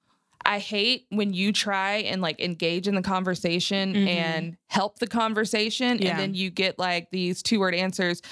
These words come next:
Speaker 1: And then they say some shit about you. And they're like, "Well, you just don't really seem like you wanna talk." I'm so-, sorry, what?
Speaker 2: I've never gotten that message.
Speaker 1: I have.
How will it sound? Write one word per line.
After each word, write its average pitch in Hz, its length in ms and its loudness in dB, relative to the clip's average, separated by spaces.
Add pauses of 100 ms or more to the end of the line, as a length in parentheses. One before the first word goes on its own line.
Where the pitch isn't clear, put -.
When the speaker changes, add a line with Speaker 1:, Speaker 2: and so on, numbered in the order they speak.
(220)
Speaker 1:
And 226 140 2
then 277 120 2
they 233 180 4
say 294 220 0
some 240 160 0
shit 214 200 0
about 165 280 -2
you. 240 420 0
And 214 120 2
they're 202 140 2
like, 190 260 0
"Well, 180 240 2
you 175 160 -4
just 185 120 -2
don't 160 160 0
really 156 200 2
seem 156 500 0 (420)
like 147 420 -2
you 175 180 2
wanna 156 160 2
talk." 160 320 0
I'm 190 80 2
so-, - 220 -4
sorry, 165 260 0
what? 180 400 -2 (520)
Speaker 2:
I've 185 140 -4
never 226 240 -2
gotten 196 280 -2
that 180 160 -2
message. 170 260 0
Speaker 1:
I 185 120 2
have. 135 500 -4